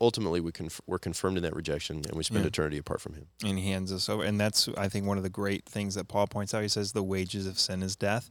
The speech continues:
Speaker 1: That's right.
Speaker 2: A wage is something you earned. You put in the hours. You clocked in,
Speaker 1: <laughs>
Speaker 2: you clocked out.
Speaker 1: That's right.
Speaker 2: Here's
Speaker 1: That's
Speaker 2: your
Speaker 1: right.
Speaker 2: paycheck. This
Speaker 1: That's
Speaker 2: is what
Speaker 1: right.
Speaker 2: you deserve. But the free gift, an undeserved, incredible thing brought by God through Jesus Christ for us, is life.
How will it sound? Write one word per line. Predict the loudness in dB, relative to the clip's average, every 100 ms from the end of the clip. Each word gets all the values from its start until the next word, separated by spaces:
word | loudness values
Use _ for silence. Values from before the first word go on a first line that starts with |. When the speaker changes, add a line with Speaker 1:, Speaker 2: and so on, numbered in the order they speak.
| -10
Speaker 1:
That's | -6 -2
right. | -4 -6 _ _ _ _ _ 2
Speaker 2:
A | 6
wage | 8 8 6
is | 6
something | 6 4 2
you | 4
earned. | 6 6 2 -4
You | -4 -2
put | 4 4
in | 4
the | 4
hours. | 4 4 2 0
You |
clocked | 2 10 10 10
in, | 6 10
Speaker 1:
<laughs> | 8
Speaker 2:
you |
clocked | 8 6 6 4
out. | 6 8
Speaker 1:
That's | 8
right. | 8 8 6
Speaker 2:
Here's | 6 8
Speaker 1:
That's | 8
Speaker 2:
your |
Speaker 1:
right. | 8
Speaker 2:
paycheck. | 4 4 2 -2 0
This | 2
Speaker 1:
That's | 4
Speaker 2:
is |
what | 4
Speaker 1:
right. |
Speaker 2:
you | 4
deserve. | 2 0 4
But | 2 4
the | 0
free | -2 0 2 2
gift, | 0 2 4 2 -6 -10
an | -8 -4 -4 0
undeserved, | 0 0 0 2 2 4 2 0 -6 -8
incredible | -6 -6 2 2 4 2 0
thing | -2 -2 -2 -8 -2
brought | 2 2 2
by | 0 0
God | 0 -2 -4 -6
through | -6 -6
Jesus | -6 -8 -8 -8 -8
Christ | -6 -8 -2 -4
for | -4 -2 0 2
us, | 0 0 -2 _ _ _ _ _ _ _ _ 0
is | 2 2
life. | -2 -6 -8 -14